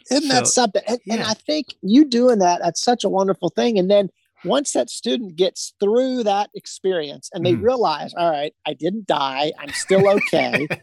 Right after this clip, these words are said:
Speaker 2: <laughs>
Speaker 1: I can do this again." And maybe after a few more times, then their friend doesn't need to be there. And
Speaker 2: Yeah.
Speaker 1: they can just do this themselves.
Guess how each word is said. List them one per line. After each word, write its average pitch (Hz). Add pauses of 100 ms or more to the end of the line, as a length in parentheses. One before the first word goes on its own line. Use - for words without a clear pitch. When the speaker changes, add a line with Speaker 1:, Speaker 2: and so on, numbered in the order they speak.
Speaker 2:
<laughs> -
Speaker 1:
I 233
can 330
do 233
this 262
again." 285
And 240
maybe 269
after 247
a 208
few 233
more 240
times, 175 (280)
then 214
their 240
friend 262
doesn't 269
need 170
to 160
be 170
there. - (280)
And 196
Speaker 2:
Yeah. -
Speaker 1:
they 214
can 202
just 165
do 196
this 208
themselves. -